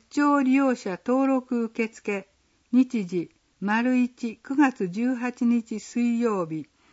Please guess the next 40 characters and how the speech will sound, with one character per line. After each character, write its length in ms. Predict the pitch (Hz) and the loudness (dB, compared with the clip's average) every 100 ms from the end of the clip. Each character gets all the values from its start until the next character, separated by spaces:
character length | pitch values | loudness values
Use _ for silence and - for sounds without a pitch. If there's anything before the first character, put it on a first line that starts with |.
| _ - | _ -4
丸 340 | 202 220 247 | -2 0 2
二、 240 | 233 233 - | 2 2 -2
九 200 | - 285 | 2 4
月 340 | 269 247 196 | 4 2 -2
二 200 | 196 254 | 2 2
十 300 | 247 226 190 | 2 -2 -2
一 260 | 170 - 214 | -4 -4 -2
日 380 | 208 202 208 180 | -2 -4 -8 -6
土 160 | 196 | -2
曜 300 | 214 220 180 | 0 0 -2
日。 200 | 156 156 _ _ _ _ _ - | -4 -8 _ _ _ _ _ 0
午 200 | 240 277 | 2 4
前 240 | 254 214 185 | 2 0 -2
九 200 | - 262 | 0 0
時 160 | 233 | -2
か 160 | - 180 | -6 -8
ら 160 | 165 | -8
午 200 | 160 226 | -4 -2
後 160 | 220 175 | 0 -2
五 200 | 190 196 | -4 -4
時。 220 | 160 139 _ _ _ _ _ | -6 -10 _ _ _ _ _
場 180 | 190 208 | -6 -4
所、 320 | - 247 220 _ _ _ _ | -2 -2 -2 _ _ _ _
残 380 | 180 226 262 269 | -2 2 6 4
堀 340 | 254 247 247 - | 4 0 -2 -2
稲 360 | 214 254 269 | 2 4 4
平 380 | 262 247 202 175 | 2 -2 -2 -6
地 140 | - | -10
区 160 | - 226 | -8 -8
会 280 | - 226 190 | -4 -6 -6
館 320 | - 165 156 - | -6 -6 -6 -8
一 180 | 196 _ - | -8 _ -4
階 300 | 247 240 233 | -2 0 0
ロ 180 | 226 | 0
ビ 200 | 196 165 | 0 -4
ー。 60 | 139 _ _ _ _ | -6 _ _ _ _
対 240 | - 240 247 | -4 0 0
象、 420 | - 247 226 208 _ _ _ - | 0 0 0 -2 _ _ _ -4
稲 320 | 202 247 262 | 2 4 4
平、 500 | 262 247 196 175 165 | 2 0 0 -4 -10